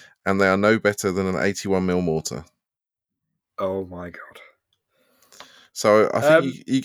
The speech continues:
Speaker 1: oh, and you get the Hussar special rule, I think. So you get, like, an ability to follow me better.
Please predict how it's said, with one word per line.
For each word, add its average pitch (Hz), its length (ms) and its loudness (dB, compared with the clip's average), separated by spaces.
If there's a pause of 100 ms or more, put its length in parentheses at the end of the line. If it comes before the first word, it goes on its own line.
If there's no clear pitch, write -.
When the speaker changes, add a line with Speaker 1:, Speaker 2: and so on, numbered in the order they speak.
(100)
Speaker 1:
oh, 139 140 6
and 123 140 2
you 120 60 -2
get 131 160 2
the 123 100 2
Hussar 117 360 2
special 107 360 -4
rule, 90 280 -2
I 87 60 -2
think. 85 220 -6
So 104 120 -6
you 95 80 -6
get, 95 240 0 (180)
like, 95 240 2 (100)
an 92 200 0
ability 95 420 0
to - 100 -10
follow 95 320 0
me 87 200 0
better. 78 420 -6